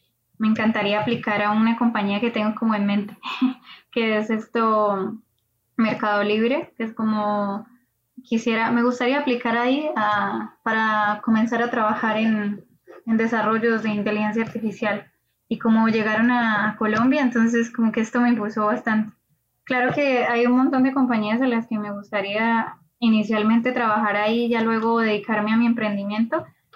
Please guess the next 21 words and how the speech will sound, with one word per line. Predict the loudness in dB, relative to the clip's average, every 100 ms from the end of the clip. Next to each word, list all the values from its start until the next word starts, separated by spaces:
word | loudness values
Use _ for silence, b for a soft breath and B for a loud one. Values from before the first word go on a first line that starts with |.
| -10
pero | -2 0 2 2 2 0
por | 0 0
ahora | 2 2 0 -2
sí | -4 -4 -4
como, | -2 -2 -2 -4 -8 -12 -6
como | -4 -2
mi | -4
idea | 0 0 0 0 -2 -6 -10 _ _ _ _ _ _ _ _
principal | 0 2 0 -2 -2
es | -2 -4
esa. | -12 _ _ _ _ -20 _
Ah, | -2 2
mi | 2
sueño | 2 2 2 2
sería | 0 -2 -2
trabajar | -2 -2 0 0
a, | 0 -2 -2
en | -2
OpenAI, | -2 -2 0 0 -2
pero | -4 -6
bueno, | -8 -10